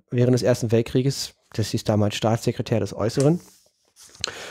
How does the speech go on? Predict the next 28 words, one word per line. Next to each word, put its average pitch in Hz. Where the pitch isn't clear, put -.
Und 123
die 127
unterhalten 120
sich 127
natürlich 123
über 113
die 104
Kriegsschuldfrage. -
Und 117
das 123
ist 151
natürlich 123
sehr, 127
sehr 127
spannend, 156
mit 123
einem 123
Mitglied 139
des -
damaligen 123
Kabinetts 117
dieses 110
Thema 127
zu -
erörtern. 165
Und -
er 123
schreibt, -